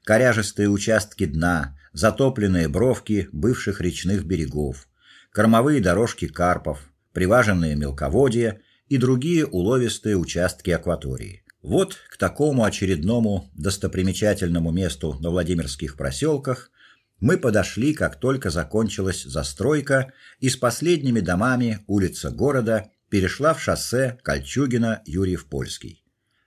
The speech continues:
Раньше шоссе пересекало пойму Пекши по дамбе, которая при создании водохранилища оказалась затопленной.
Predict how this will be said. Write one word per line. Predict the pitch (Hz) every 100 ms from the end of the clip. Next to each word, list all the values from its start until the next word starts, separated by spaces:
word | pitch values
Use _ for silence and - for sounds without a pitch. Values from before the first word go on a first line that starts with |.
| _ _
Раньше | 76 107 127 - 73
шоссе | 67 78 - - 113 101 - -
пересекало | 80 80 - 101 98 82
пойму | - 90 82 76
Пекши | 78 104 104 - 85
по | 90 82
дамбе, | 107 107 80 60 - _ _ _ _
которая | 80 78 104 95 82
при | 90
создании | - 85 78 101 90 80
водохранилища | 76 73 71 69 110 131 117 - 110 98 _
оказалась | - 101 101 90 127 110 -
затопленной. | 67 101 107 82 67 - 101 98